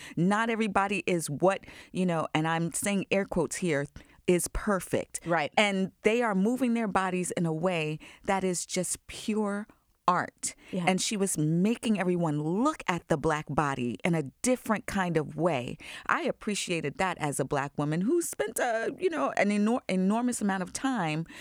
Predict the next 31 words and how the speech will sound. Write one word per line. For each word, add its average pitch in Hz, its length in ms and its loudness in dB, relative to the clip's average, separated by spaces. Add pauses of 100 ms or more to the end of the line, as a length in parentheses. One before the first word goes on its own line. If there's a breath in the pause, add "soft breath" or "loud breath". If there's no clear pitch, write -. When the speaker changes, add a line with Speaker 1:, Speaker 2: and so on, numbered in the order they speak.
(260 loud breath)
Speaker 1:
you - 100 -2
know, 185 140 2
feeling 240 600 0 (100)
a 165 100 6
way 170 520 2
about 165 420 2
my 170 260 0
shape 170 360 -2
and 165 80 0
how 170 160 0
it 151 160 -4
didn't 160 240 -2
fit - 320 -4
into 156 240 -2
so-, 151 220 -2 (100)
into 147 280 -2
so-, 147 160 -2 (200)
pop - 240 -4
cultural 165 600 0
and 131 140 -4
societal 135 500 -4
standards. 123 760 -6
Speaker 2:
Yes. 175 260 0
Speaker 1:
And 180 160 0
so 196 160 2
to 175 140 -4
have 233 400 -2
this 202 200 -2
woman 160 440 0
standing 190 560 -2
up 170 320 0